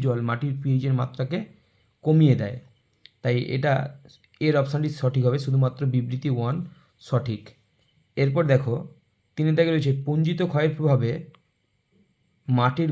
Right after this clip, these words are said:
গঠন ব্যাহত হয়, মাটির স্তরের ক্ষয়ের হার বৃদ্ধি পায়, জল ধারণ ক্ষমতা হ্রাস পায়, এটা সবকটিই ঠিক হবে, অর্থাৎ ডি এর অপশানটি সঠিক। দেখো, চারের দাগে রয়েছে,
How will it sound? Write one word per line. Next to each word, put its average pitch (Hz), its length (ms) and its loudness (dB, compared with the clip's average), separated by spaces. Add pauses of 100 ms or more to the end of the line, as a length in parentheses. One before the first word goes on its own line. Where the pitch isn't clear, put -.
গঠন 135 240 4 (100)
ব্যাহত 131 240 2 (120)
হয়, 135 180 2 (1120)
মাটির 135 520 0 (300)
স্তরের 139 460 0 (480)
ক্ষয়ের 135 340 2
হার 131 160 2 (120)
বৃদ্ধি 127 360 2
পায়, 135 180 0 (480)
জল 127 340 0
ধারণ 151 200 2
ক্ষমতা 139 260 -2
হ্রাস 120 220 -2
পায়, 110 240 -4
এটা 135 140 -2 (120)
সবকটিই 139 520 -2
ঠিক 117 160 -2
হবে, 107 180 -6
অর্থাৎ 143 220 -8 (480)
ডি 127 220 0
এর 131 120 4
অপশানটি 139 360 0
সঠিক। 110 260 -12 (240)
দেখো, 156 140 -8 (100)
চারের 143 280 2
দাগে 156 180 0
রয়েছে, 131 240 2